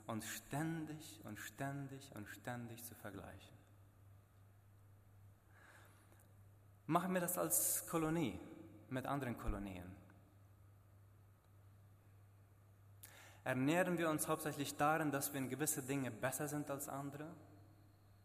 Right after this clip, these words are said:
Ist das unsere Hauptmotivation? Wie ist das mit unserer Kultur? Sofern wir bei uns etwas Besseres, Effektiveres, Größeres, Schöneres, etwas, was mehr Aufsehen erregt, finden,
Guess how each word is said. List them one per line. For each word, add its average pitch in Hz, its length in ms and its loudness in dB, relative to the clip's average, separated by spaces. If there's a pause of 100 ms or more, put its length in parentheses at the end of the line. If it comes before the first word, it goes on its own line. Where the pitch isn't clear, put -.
(480)
Ist - 220 -2
das - 520 0 (140)
unsere 120 280 -2
Hauptmotivation? 131 1040 -4 (1800)
Wie 156 100 4
ist 156 140 4
das 147 180 -2
mit 139 160 -2
unserer 139 240 -2
Kultur? 120 600 -2 (2000)
Sofern 170 520 6
wir 160 220 4 (120)
bei 127 120 6
uns 147 160 4
etwas 131 360 0
Besseres, 143 640 2
Effektiveres, 135 920 -2
Größeres, 156 880 0
Schöneres, 151 680 2
etwas, 127 460 0
was 113 180 -2
mehr 139 380 4
Aufsehen 135 380 0
erregt, 123 300 0
finden, 123 360 2